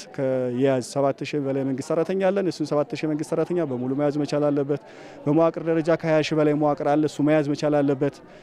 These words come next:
ስለዚህ አሁን ባለው ሁኔታ መዋቅራችን ኦልሞስት ወደ ሰማንያ ፐርሰንቱ አካባቢ አውጧል።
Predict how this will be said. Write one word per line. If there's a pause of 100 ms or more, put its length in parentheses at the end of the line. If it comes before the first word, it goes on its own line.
(180)
ስለዚህ
አሁን
ባለው
ሁኔታ (480)
መዋቅራችን
ኦልሞስት
ወደ
ሰማንያ
ፐርሰንቱ
አካባቢ
አውጧል።